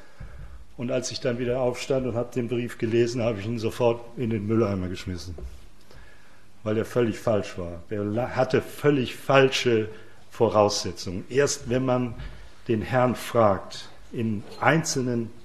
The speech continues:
Punkten, dann kriegt man auch seine Gesinnung und dann k-, zeigt der Herr uns auch diese Art, wie wir als Gläubige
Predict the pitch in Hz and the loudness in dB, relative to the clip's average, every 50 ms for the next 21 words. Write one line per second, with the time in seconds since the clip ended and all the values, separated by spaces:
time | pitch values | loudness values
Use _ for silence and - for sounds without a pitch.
0 | - - - 147 151 147 120 - - 104 90 85 - - - - - - - - | -14 -6 -4 -2 -2 -2 -2 -2 -2 -2 -2 -2 -6 -10 -14 -16 -16 -16 -16 -16
1 | - - - - - - - - - - 110 107 - - - 170 165 - - - | -16 -16 -16 -16 -16 -16 -16 -10 -4 -2 -2 -2 -2 -2 -4 -4 -4 -4 -4 -2
2 | 147 135 151 131 131 139 135 - - - 135 131 135 131 120 113 120 - - 135 | 0 0 0 4 4 4 4 4 4 4 4 6 6 4 4 4 2 4 6 6
3 | 180 180 156 120 104 104 107 107 110 104 104 - - - 110 - - - - 135 | 6 6 6 4 4 4 4 2 2 2 0 -6 -10 -12 -12 -6 -4 0 4 4
4 | 175 202 - - - 147 127 107 113 135 147 143 135 131 123 120 117 - 101 120 | 4 4 2 4 4 4 4 6 6 8 8 8 8 6 2 2 2 0 -2 0
5 | 117 113 113 117 117 - - - - - - - - - - - - - - - | 2 2 2 0 -2 -6 -12 -14 -16 -14 -14 -16 -16 -16 -16 -16 -16 -16 -16 -16
6 | - - - 127 147 151 - 123 127 117 120 117 113 - - - - 127 135 151 | -16 -12 -6 -2 -2 -2 4 6 8 10 10 8 6 4 -4 -2 2 4 6 6
7 | 160 156 - - - 104 113 131 120 107 117 143 151 131 127 151 127 110 110 - | 6 6 4 -2 -4 -2 -4 -4 -2 -2 2 4 6 6 6 4 4 2 0 0
8 | - - - 110 113 127 131 117 110 107 95 107 101 104 | -2 -4 2 4 4 6 6 4 2 0 0 0 -2 -2